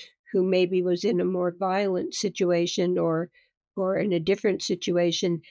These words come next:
they need time by themselves to be able to process before they can talk. And a lot of times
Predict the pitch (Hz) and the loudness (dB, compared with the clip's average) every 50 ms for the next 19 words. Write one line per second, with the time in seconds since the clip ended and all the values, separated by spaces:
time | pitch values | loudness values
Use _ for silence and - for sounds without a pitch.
0 | - _ _ - 156 156 196 208 220 226 233 220 214 - - - - 220 196 190 | -20 _ _ -8 -4 -2 2 2 4 4 4 4 2 -2 -4 -6 -4 -2 0 0
1 | 190 185 175 185 180 170 170 - 160 151 - - - - 196 180 165 - - 226 | 0 0 0 0 0 0 0 -2 -4 -4 -4 -4 0 2 4 4 4 2 -2 -6
2 | 285 240 - - - - _ _ - - 208 170 - 196 190 185 185 190 180 180 | -8 -8 -8 -12 -14 -16 _ _ -4 -4 -4 -2 0 2 2 2 2 0 -2 -2
3 | 175 - 165 156 - - 226 202 202 196 190 - - 156 151 - - - - 196 | -2 -4 -6 -10 -6 -2 0 0 0 0 -2 -2 -4 -4 -4 -6 -10 -10 -8 -10
4 | 151 _ _ - 226 214 214 202 196 196 180 180 170 175 175 - 175 170 175 - | -10 _ _ 2 4 6 6 6 6 4 2 0 -4 -4 -4 -4 -4 -4 -2 -2
5 | 196 170 180 208 233 _ _ _ _ - - - _ _ _ - - 180 175 180 | -2 -2 -2 -4 -6 _ _ _ _ -20 -20 -20 _ _ _ -6 -2 0 0 2
6 | 247 202 180 185 170 170 180 190 180 165 - - 180 196 175 170 170 160 165 185 | 2 2 0 0 0 0 -2 -2 -4 -8 -8 -6 -4 -2 -2 0 0 -2 -2 -4
7 | - - - - | -6 -8 -10 -12